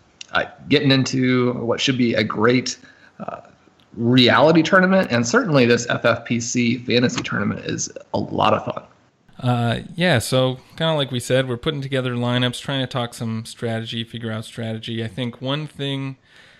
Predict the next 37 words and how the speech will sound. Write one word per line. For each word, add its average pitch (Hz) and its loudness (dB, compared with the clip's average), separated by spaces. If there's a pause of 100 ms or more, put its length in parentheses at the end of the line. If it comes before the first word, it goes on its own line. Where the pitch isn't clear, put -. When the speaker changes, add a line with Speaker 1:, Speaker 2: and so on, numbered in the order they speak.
(220)
Speaker 2:
Hassan 170 -4
and 156 -2
I 139 0
have, 123 -2
uh, 113 -2 (120)
kind 123 -6
of 117 -6
been 117 -2 (200)
<laughs> 143 0 (480)
disagreeing 131 -2
a 117 0
little 143 -2
bit 117 -2
about, 107 -2
and 113 -8
we 113 -4
can 113 -6 (120)
just 113 -10
jump 120 -4
right 110 0
into 127 -4
one 113 -2
of 110 -4
the 113 -4
games, 127 -2
is 110 -8
this 117 -6
Philadelphia-Chicago 120 -4
game. 101 -6 (460)
Um, 107 -2 (840)
Zach 139 0
Ertz 143 -2
is 113 -8
probably 131 -2
going 127 0
to 127 -6
be 120 -2